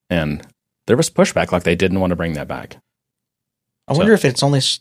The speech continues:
Speaker 2: storing, like, top level information and it has to go back to that org to get lower level,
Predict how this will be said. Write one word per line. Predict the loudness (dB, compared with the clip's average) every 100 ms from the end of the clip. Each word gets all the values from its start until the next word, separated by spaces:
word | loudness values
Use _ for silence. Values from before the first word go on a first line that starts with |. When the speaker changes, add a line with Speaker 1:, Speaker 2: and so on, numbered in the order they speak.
| -4
Speaker 2:
storing, | -2 0 2 2 -2
like, | -4 -6 -8
top | -4 -4 -2
level | -2 -2 -2
information | -4 -6 -6 -6 -6
and | -6 -6
it | -6
has | -8
to | -6
go | -6
back | -4 -4
to | -4
that | -8
org | -4 -6 -6
to | -8
get | -10 -10 _ _
lower | -6 -4 -4
level, | -4 -6 -8